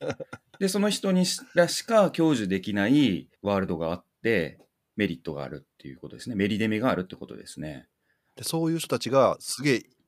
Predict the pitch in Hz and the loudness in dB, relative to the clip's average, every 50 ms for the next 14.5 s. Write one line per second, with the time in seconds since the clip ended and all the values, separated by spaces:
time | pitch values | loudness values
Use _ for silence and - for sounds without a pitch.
0 | _ _ - 151 160 147 147 139 127 135 - - 117 107 113 117 117 110 - - | _ _ -6 -6 -4 -2 -4 -4 -4 -6 -6 -6 -4 -2 -2 -2 -2 -2 -2 -2
1 | 139 139 143 139 143 139 139 139 131 - 135 135 143 127 120 110 107 95 - 135 | -2 0 0 0 0 0 -2 -2 -4 -4 -4 -2 -2 0 0 0 -2 -2 -2 0
2 | 120 107 90 - - - 107 107 101 98 87 78 - - 127 131 156 160 156 135 | 0 0 -2 -4 -8 -10 -8 -6 -4 -4 -4 -4 0 4 4 6 6 4 2 -2
3 | 123 - - 107 - 139 131 131 127 135 131 131 123 117 113 104 104 104 101 120 | -4 -4 -4 2 6 8 8 8 6 4 2 2 2 2 0 -2 0 2 2 2
4 | 143 143 110 90 101 107 107 120 113 98 107 117 113 107 104 101 - 82 - - | 2 2 0 0 0 0 0 0 2 4 4 6 6 6 4 2 0 -6 -12 -16
5 | _ _ _ _ _ _ _ _ _ - - 107 110 101 82 - - 104 95 82 | _ _ _ _ _ _ _ _ _ -12 -6 -4 -4 -4 -4 -6 -8 -8 -8 -8
6 | 76 - - - 104 104 92 98 95 80 73 69 - - - 95 87 78 67 - | -10 -10 -8 -6 -4 -4 -4 -6 -8 -8 -10 -12 -12 -10 -8 -6 -6 -6 -8 -12
7 | _ _ _ _ _ _ _ _ _ _ _ - 107 98 95 92 87 85 85 82 | _ _ _ _ _ _ _ _ _ _ _ -8 -6 -4 -4 -4 -6 -6 -8 -10
8 | 82 80 85 90 92 _ _ _ _ - - 170 165 _ - 208 208 - 214 208 | -12 -14 -16 -18 -20 _ _ _ _ -10 -8 -8 -8 _ -12 -12 -8 -6 -4 -4
9 | 202 - - _ _ _ _ _ _ - 180 185 190 185 - 202 202 190 214 208 | -4 -6 -8 _ _ _ _ _ _ -4 -2 0 0 -2 -2 -4 -4 -4 -4 -6
10 | - - - - - 110 101 92 92 - 113 110 92 92 92 - - - 95 92 | -8 -14 -16 -10 -4 -2 -2 -2 -2 -2 -4 -4 -4 -4 -6 -8 -6 -6 -4 -4
11 | 87 87 82 85 82 82 82 - - 160 165 160 - 202 202 190 208 202 190 190 | -4 -4 -6 -6 -8 -8 -10 -6 -2 0 0 2 2 2 2 4 4 4 4 2
12 | 190 185 - 185 175 - - 92 95 92 95 104 110 104 90 107 101 - - - | 2 2 2 2 2 2 0 -4 -8 -6 -4 -2 -2 -2 -2 -6 -8 -8 -10 -6
13 | - 143 135 131 139 131 127 - 127 117 - 117 113 - _ - - - 67 69 | -4 -4 0 4 4 4 4 4 2 2 2 0 -4 -8 _ -14 -14 -12 -14 -14
14 | 71 67 62 - - - - - - | -14 -16 -16 -16 -16 -16 -16 -18 -20